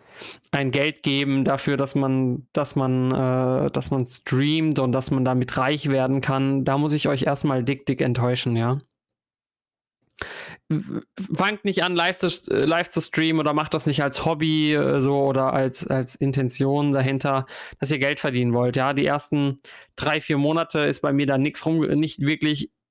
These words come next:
Nennenswertes rumgekommen. Ich hatte meine erste Auszahlung, glaub ich, erst im vierten Monat und jetzt wieder im, im, im sechsten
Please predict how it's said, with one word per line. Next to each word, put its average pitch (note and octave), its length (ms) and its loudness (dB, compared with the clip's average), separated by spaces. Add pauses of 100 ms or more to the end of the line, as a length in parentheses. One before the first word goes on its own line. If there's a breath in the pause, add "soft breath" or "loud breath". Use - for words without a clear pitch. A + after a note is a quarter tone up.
(120)
Nennenswertes D3 720 0
rumgekommen. E3+ 520 0
Ich - 100 -4
hatte C#3+ 240 -2
meine C3+ 240 2
erste C#3 300 0
Auszahlung, C#3 360 0
glaub B2+ 160 2
ich, A#2+ 120 -2
erst B2+ 160 0
im A#2 100 0
vierten E3 340 -2
Monat F3 520 2 (1300)
und C#3 140 2
jetzt D3 240 -2
wieder D3 260 2
im, C3 300 2
im, B2+ 220 2
im B2+ 140 2
sechsten F3 720 0